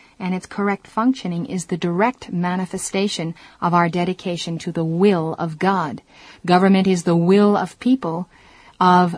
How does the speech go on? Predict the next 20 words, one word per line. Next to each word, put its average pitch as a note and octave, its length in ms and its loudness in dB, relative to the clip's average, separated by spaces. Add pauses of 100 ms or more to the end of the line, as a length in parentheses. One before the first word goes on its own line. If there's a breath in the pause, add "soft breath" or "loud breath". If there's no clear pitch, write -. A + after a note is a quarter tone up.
the F3+ 160 2
governed F3 640 4 (240 soft breath)
by F3+ 300 4
their F3 180 2
representatives, F3 1040 -2
and E3+ 260 -2
without G3 480 -2
this E3+ 240 -8
we F#3 120 -2
cannot F#3 480 -6
proceed F#3+ 680 -2
on F3+ 200 -6
the F3 60 -10
path F3 500 -10 (340 soft breath)
of F3+ 220 -8
true G3 240 0
religion E3 440 -2
or D#3+ 140 -8
true E3 240 -12
science. D#3+ 800 -12